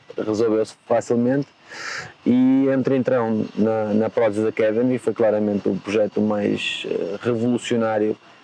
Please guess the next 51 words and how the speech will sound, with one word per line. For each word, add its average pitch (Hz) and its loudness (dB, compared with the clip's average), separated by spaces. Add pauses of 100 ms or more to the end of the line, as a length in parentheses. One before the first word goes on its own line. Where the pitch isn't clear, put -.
(140)
que - -10
estive, 117 -2 (120)
fruto - -4
também 120 0
da 117 2
pessoa - -2
que - -12
estava 113 2
à 107 2
frente, 120 0
o, 117 2 (180)
o 110 0
Miguel 110 2
Milhão, 107 0
e 117 2
a 110 2
forma 117 2
como 123 2
ele 117 2
vê 110 2
o 117 2
mundo 113 0
e 107 -2
como 117 -2
ele, 110 0 (540)
ehm, 110 2 (540)
percebe 110 0
esta 107 -2
questão 110 -2
da, 110 2 (160)
da 104 0
vida 120 2
e 113 0
da 107 -2
nossa 113 -2
essência, 117 -2
das 107 0
nossas 110 -4
motivações, 113 0
dos 113 -2
nossos - -8
quereres, 117 0
nossa 113 -2
dedicação 117 -2
e - 0
nossa 110 -2 (440)
vontade 113 2
em 113 -2
contrariar 113 2
o 110 0
nosso 113 -2